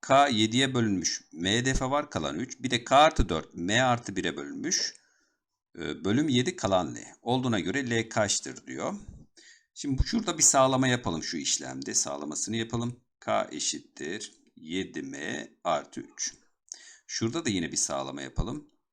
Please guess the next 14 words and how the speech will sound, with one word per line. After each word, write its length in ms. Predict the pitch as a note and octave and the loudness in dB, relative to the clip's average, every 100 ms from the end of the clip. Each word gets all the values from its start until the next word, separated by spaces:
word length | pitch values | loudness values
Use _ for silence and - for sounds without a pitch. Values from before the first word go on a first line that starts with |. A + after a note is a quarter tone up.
| _ | _
K 340 | - A2 A2 | 0 2 2
artı 480 | - D2+ C#2+ - - | 0 -4 -4 -10 -14
dört 520 | D2 D2 G2 - - - - _ _ _ | -8 -4 -6 -8 -12 -12 -14 _ _ _
eşittir 680 | F2+ - C3 - - G#2+ A#2+ - _ _ | -2 0 -2 -6 -6 -6 -6 -18 _ _
yediyi 680 | E2+ G2 B2+ A2+ F2+ D3+ D3 | -6 0 0 0 -2 -4 0
dağıtalım 500 | G2 G2 G2 G2 F2 | 6 6 4 -2 -4
şuraya. 420 | - - - - - - - - - _ _ | -4 -6 -8 -14 -16 -20 -20 -20 -20 _ _
Yedi 200 | G#2+ G2+ | -8 -6
ile 200 | D2+ C#2 | -6 -4
çarp, 340 | - A#2 B2+ D#2 | -4 -4 -4 -6
yedi 260 | E2 D#2 | -6 -6
M 260 | C2+ C#2 C2 | -8 -10 -8
artı 440 | C2+ D2+ - - | -6 -6 -8 -14
yedi 560 | C#2+ D#2 - G#2 A2+ | -8 -8 -6 -4 -4